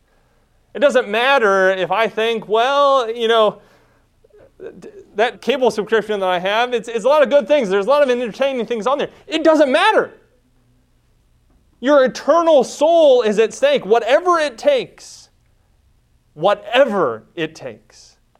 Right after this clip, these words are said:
We need to be willing to guard our hearts, our eternal souls, that we might be who God wants us to be.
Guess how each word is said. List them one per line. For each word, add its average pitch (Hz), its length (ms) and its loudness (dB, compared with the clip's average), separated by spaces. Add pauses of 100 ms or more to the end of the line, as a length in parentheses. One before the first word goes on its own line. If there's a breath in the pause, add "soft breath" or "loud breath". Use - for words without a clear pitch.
(1200)
We 170 140 -10
need 196 260 -10
to 165 80 -16
be 165 140 -14
willing 135 600 -8
to 131 100 -20
guard 151 560 -4
our 165 260 -2
hearts, - 560 -16
our 147 200 -2
eternal 190 540 -6
souls, 110 460 -12
that - 120 -16
we 160 140 -14
might 151 260 -8
be 131 200 -18
who 117 140 -20
God 120 340 -12
wants 110 260 -16
us - 180 -20
to - 120 -20
be. 151 160 -20